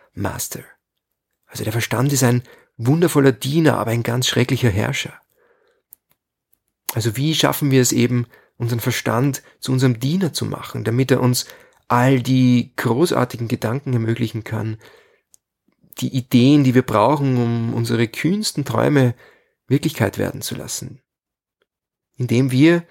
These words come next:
unsere Antennen auf Empfang schalten und den Gedanken erlauben, neue Muster und neue Ideen zu formen. Und wer weiß, wo dich die dann hinführen.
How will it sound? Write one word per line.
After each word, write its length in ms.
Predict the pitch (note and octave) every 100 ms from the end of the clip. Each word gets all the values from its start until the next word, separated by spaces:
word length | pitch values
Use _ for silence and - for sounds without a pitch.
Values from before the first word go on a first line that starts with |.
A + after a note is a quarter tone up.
| _ _
unsere 340 | C3+ C3+ C3
Antennen 580 | B2 - A2+ C#3 D3 C#3 - _
auf 220 | - B2+ -
Empfang 460 | B2+ - A#2 E3+
schalten 580 | - - C#2 - - -
und 440 | C#2 A2+ - -
den 100 | A#2+
Gedanken 440 | A#2+ A2+ A2 D3 C#3+
erlauben, 600 | B2 G#2+ G2+ C3+ C#3+ C#3 - - _ _ -
neue 360 | A#2+ A2+ B2
Muster 600 | C3 B2+ - - B2+ A#2+
und 180 | A#2+ A#2+
neue 260 | A2+ A2 B2+
Ideen 440 | A#2 A2 A2+ C3
zu 160 | C3 -
formen. 600 | - G2 F2+ - - B2+ _ _ _ _ _ _ _
Und 280 | B2+ B2+ B2
wer 120 | B2+
weiß, 440 | G#2 C3 D#3 - - _ _ _ _ _ -
wo 120 | A#2+
dich 180 | C3+ -
die 120 | A#2
dann 160 | C3+
hinführen. 640 | C3 D#3 F3+ - - -